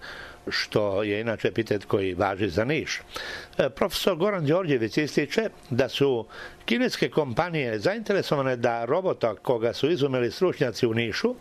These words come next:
izrađuju u velikim serijama i u toku su pregovori o proizvodnji sa jednom kineskom firmom koja je finansirala njegovo projektovanje.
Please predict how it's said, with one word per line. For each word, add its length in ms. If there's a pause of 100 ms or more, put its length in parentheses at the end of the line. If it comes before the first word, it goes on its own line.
(680)
izrađuju 720
u 140
velikim 420
serijama 680 (200)
i 180
u 100
toku 300
su 160
pregovori 500
o 100
proizvodnji 760 (340)
sa 140
jednom 320
kineskom 500
firmom 480
koja 240
je 100
finansirala 640
njegovo 320
projektovanje. 680